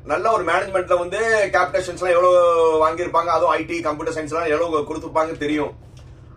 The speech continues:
அதெல்லாம் கட்டின பிறகு இப்போ வந்து, "இல்ல, இந்த எனக்கு காலேஜ் பிடிக்கல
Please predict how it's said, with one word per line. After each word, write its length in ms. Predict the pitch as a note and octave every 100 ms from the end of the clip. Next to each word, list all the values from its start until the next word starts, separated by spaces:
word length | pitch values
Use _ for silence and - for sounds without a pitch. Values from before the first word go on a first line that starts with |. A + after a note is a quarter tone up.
| -
அதெல்லாம் 640 | - G3 C4 D4 D4 -
கட்டின 360 | G3 G3 B3 A#3
பிறகு 480 | F#3 G3 F3 G3+ A3 - - - - - - - - - - -
இப்போ 220 | - A3+
வந்து, 260 | G#3+ G#3 G#3+ G#3 G3 E3 D3 - -
"இல்ல, 140 | D#3
இந்த 140 | D#3+
எனக்கு 340 | D#3 D3 C#3+ E3+
காலேஜ் 140 | F3 -
பிடிக்கல 580 | D3 D3+ C#3+ C#3+ C3+